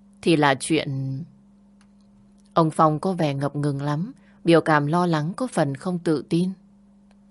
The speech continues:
Sao thế hả bố? Có chuyện gì nghiêm trọng à? Chả nhẽ công ty sắp bị phá sản à? Ấy không,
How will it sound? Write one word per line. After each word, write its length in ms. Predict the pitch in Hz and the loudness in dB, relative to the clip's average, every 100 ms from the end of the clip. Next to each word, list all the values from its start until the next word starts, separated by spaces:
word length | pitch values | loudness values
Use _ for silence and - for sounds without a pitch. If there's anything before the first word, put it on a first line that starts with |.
| - - _ _ - | -20 -20 _ _ -8
Sao 260 | - 175 | 2 2
thế 100 | 170 | 4
hả 80 | 202 | 0
bố? 280 | 139 147 185 - _ _ - | 0 -2 -4 -10 _ _ 2
Có 100 | 208 | 2
chuyện 240 | 220 160 | 4 4
gì 140 | 156 147 | 4 2
nghiêm 260 | 180 196 | 2 0
trọng 240 | 185 135 143 | 2 0 0
à? 180 | 151 - - - - - - - | -8 -12 -20 -20 -20 -20 -20 0
Chả 140 | 180 | 2
nhẽ 220 | 147 170 202 | 2 2 0
công 220 | 208 170 | 0 2
ty 300 | 190 185 185 - - - - - | 2 2 -2 -8 -20 -20 -20 -8
sắp 200 | - 254 | 0 2
bị 120 | 240 | 2
phá 200 | - 190 | 2 2
sản 280 | 262 240 147 | 4 2 2
à? 240 | 135 151 - - _ - - - | -2 -4 -12 -20 _ -20 -20 -12
Ấy 240 | 170 165 - | -4 -4 -4
không, 300 | - 160 165 | 0 0 0